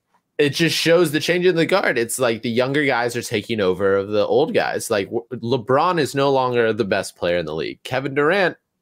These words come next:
may not be the best player in the league anymore. Eh, you know, you gotta look. Y-, Giannis is definitely up there.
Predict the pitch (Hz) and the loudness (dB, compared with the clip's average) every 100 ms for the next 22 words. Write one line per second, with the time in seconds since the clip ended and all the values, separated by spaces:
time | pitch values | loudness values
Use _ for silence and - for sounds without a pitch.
0 | - 117 110 127 156 147 131 160 135 117 | -16 -8 -4 -2 -2 -2 0 2 2 -2
1 | 151 - 120 147 151 135 135 202 143 110 | -4 -2 0 0 0 -2 -4 -4 -8 -10
2 | 95 85 - 101 73 53 82 107 104 98 | -12 -12 -4 -2 -2 -6 -8 -6 -2 -2
3 | 95 _ - 110 123 131 127 127 123 - | -4 _ -12 -4 -2 0 2 2 0 -6
4 | _ _ _ _ _ _ _ 127 147 - | _ _ _ _ _ _ _ -4 -4 -4
5 | 107 110 156 170 - 131 117 - 113 - | -4 0 2 0 0 -4 -6 -4 -4 -2
6 | 101 90 - - - | -4 -4 -6 -14 -14